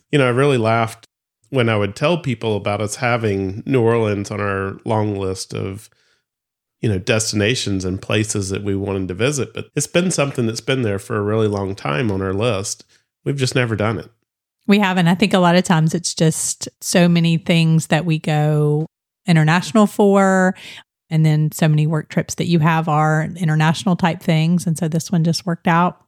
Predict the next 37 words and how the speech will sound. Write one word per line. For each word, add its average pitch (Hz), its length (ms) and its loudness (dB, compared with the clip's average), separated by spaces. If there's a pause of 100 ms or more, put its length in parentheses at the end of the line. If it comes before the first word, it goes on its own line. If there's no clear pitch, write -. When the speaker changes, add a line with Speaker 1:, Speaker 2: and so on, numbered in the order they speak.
Speaker 2:
well 180 460 0
to - 180 -4
be 180 220 -4
able 185 180 -4
to, 180 240 -2 (800)
to 196 120 2
do 202 180 4
both. 175 300 4
'Cause 240 120 2
I 277 80 4
think 269 180 2
sometimes 220 380 4
it 185 80 4
is 185 160 6
hard 151 360 0
to, 156 360 2 (400)
you 180 80 2
know, 160 80 6
make 160 300 6
a 170 80 2
trip - 240 -2
like 151 180 0
this 156 240 0
a, 147 320 2 (140)
a 175 80 2
priority, 160 560 2
because 190 260 4
it's 220 220 0
not, 208 500 6
I 208 40 2
would 196 220 4
say 190 200 4
it's 170 160 -4
definitely 190 600 2 (840)
like 170 160 2
a 165 60 4
vacation, 160 800 2